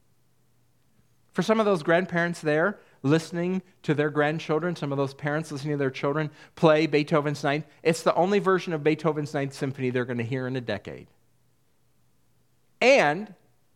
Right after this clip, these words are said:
the music is so beautiful that it's worth aspiring to play, even if at times you're out of tune,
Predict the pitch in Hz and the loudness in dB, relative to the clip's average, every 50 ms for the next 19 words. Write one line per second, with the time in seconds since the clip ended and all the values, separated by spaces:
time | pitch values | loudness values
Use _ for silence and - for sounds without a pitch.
0 | _ _ _ _ _ _ _ _ _ _ _ _ - 185 175 190 214 277 311 254 | _ _ _ _ _ _ _ _ _ _ _ _ 2 4 4 4 4 4 2 2
1 | 202 156 139 147 - - _ _ _ _ _ _ _ _ _ _ - 175 160 - | 2 2 0 0 -4 -10 _ _ _ _ _ _ _ _ _ _ 0 0 0 2
2 | - - - - - - 220 226 240 277 285 214 185 233 247 226 185 143 - - | 0 -2 -2 -2 2 4 6 6 6 4 2 0 0 2 4 4 4 2 2 -2
3 | - 95 82 82 135 - - _ _ _ _ _ _ _ _ _ _ _ _ _ | -6 -4 -4 -4 -6 -8 -10 _ _ _ _ _ _ _ _ _ _ _ _ _
4 | _ _ _ _ _ _ _ _ _ - 196 202 214 254 269 - - 160 151 165 | _ _ _ _ _ _ _ _ _ 2 4 6 6 4 2 2 -6 -6 2 4
5 | 202 214 240 247 - - - - 165 - - - - - - 190 190 202 208 202 | 6 6 6 4 2 -4 -4 -4 -4 -4 -4 -8 -6 -2 0 2 2 2 2 2
6 | 208 208 202 196 - - 170 - - - 185 170 151 131 113 104 101 107 120 135 | 2 0 0 -4 -4 -4 -6 -6 -6 -4 0 0 2 2 0 -2 -2 -4 -4 -6
7 | 135 - _ _ _ _ _ _ _ _ _ _ _ _ _ _ _ - 226 247 | -8 -10 _ _ _ _ _ _ _ _ _ _ _ _ _ _ _ 0 4 4
8 | 269 277 269 262 240 226 - 190 175 - 180 147 - - - 180 165 160 156 151 | 4 4 4 2 0 0 0 -2 0 0 0 -2 -2 -6 -2 0 0 0 0 -2
9 | 143 - 160 151 - 143 143 147 143 143 - - - - 123 101 87 80 78 92 | -4 -2 -4 -4 0 0 0 0 0 -4 -8 -14 -6 -4 -4 -4 -4 -8 -16 -20